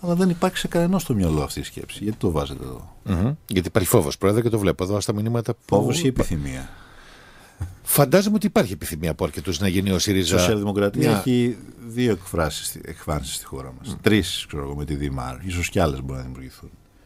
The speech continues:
Speaker 1: Η σοσιαλδημοκρατία βρίσκεται σε ένα στρατηγικό αδιέξοδο. Γιατί ο σύριζα να θέλει να ενταχθεί σε αυτό το στρατηγικό αδιέξοδο;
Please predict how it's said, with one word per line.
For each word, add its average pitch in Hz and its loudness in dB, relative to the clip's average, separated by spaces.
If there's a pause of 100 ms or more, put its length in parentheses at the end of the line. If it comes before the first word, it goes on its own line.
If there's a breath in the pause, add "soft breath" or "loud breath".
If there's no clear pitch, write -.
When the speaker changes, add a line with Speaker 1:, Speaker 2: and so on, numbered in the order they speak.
(280 soft breath)
Speaker 1:
Η - -20
σοσιαλδημοκρατία 123 2
βρίσκεται 208 0
σε 156 2
ένα 185 4
στρατηγικό 170 0
αδιέξοδο. 175 0
Γιατί 87 -4
ο 131 2
σύριζα 82 2
να 69 -2
θέλει 76 0
να 73 0
ενταχθεί 76 0
σε 76 -4
αυτό 67 -6
το 73 0
στρατηγικό 69 -4
αδιέξοδο; 67 0